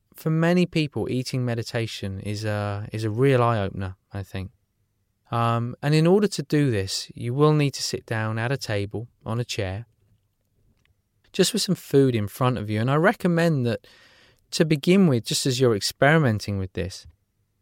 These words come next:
you might like to try it with a piece of fruit,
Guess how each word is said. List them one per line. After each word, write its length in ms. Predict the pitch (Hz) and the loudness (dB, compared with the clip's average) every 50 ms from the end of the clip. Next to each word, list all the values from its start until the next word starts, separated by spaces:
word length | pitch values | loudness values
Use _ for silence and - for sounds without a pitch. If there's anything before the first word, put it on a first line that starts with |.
| _ _ _ | _ _ _
you 140 | - 175 180 | 2 4 6
might 180 | 190 208 214 | 6 6 6
like 160 | - 185 175 - | 4 2 0 0
to 100 | - 165 | -2 -6
try 340 | - - 165 151 147 143 131 | -2 0 0 2 2 0 -2
it 80 | - | -2
with 560 | 113 127 127 127 123 123 123 120 120 - - - | -2 0 2 2 2 2 2 0 -2 -6 -10 -12
a 80 | - | -10
piece 300 | - - 123 110 - - | -6 -4 -4 -4 -4 -6
of 80 | 104 - | -8 -10
fruit, 420 | - - - 147 143 143 147 151 | -12 -4 0 2 2 2 2 0